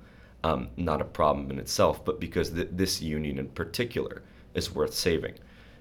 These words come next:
In a eulogy he gives for Henry Clay, the Speaker of the House, the great compromiser, he says that Clay loved his country most partly because it was his own, but mostly because it was a free country. It was a country, as he later says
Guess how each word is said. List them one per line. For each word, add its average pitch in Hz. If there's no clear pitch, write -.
In 85
a 69
eulogy 87
he 76
gives 71
for 69
Henry 76
Clay, 82
the 71
Speaker 73
of 69
the -
House, 67
the -
great 71
compromiser, 71
he 82
says 80
that -
Clay 85
loved 76
his 80
country -
most 143
partly 104
because 80
it 87
was 80
his 80
own, 76
but -
mostly 85
because 71
it -
was 65
a -
free -
country. -
It 87
was 78
a 69
country, 80
as 71
he 80
later 73
says -